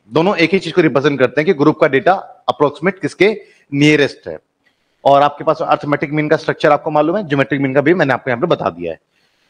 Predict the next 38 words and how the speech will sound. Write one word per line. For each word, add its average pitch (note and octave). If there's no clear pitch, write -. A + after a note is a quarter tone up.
क्वेश्चन A3+
पे A3+
अप्लाई G3
करते F3
हैं, G3+
जरा G3+
क्वेश्चन F3
से F3
करते B2+
हैं, E3+
क्वेश्चन D3
है A2
क्या। E2
अब G#3
यहाँ G3
पर G#3
आपको G3+
average F3
का G#3
meaning G3
clear G3
हुआ, G3+
फिलहाल G3
आपके F3
index F3
number F3+
में F3+
average E3+
को -
हम E3+
किस -
तरीके E3+
से E3+
यूज़ E3
करेंगे, E3
दो C3
तरीके F#2
से। -